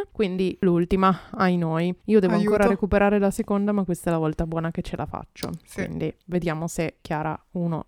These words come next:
Speaker 1: ce la farà a stare al passo con Chiara Bis.
Speaker 2: <laughs>
Speaker 1: L'otto novembre su Sky esce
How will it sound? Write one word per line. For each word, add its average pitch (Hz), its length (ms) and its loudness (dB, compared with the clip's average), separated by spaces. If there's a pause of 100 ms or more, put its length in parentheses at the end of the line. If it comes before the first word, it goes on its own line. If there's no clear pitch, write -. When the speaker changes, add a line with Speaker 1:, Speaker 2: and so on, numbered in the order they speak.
Speaker 1:
ce - 160 -4
la 151 100 0
farà 143 300 -2
a 185 100 -2
stare 175 240 0
al 165 100 -2
passo 165 300 -4
con 160 180 -6
Chiara 156 240 -6
Bis. - 340 -10
Speaker 2:
<laughs> 294 420 -2
Speaker 1:
L'otto 240 280 0
novembre 240 440 0
su 202 160 -8
Sky 196 480 0
esce 196 320 0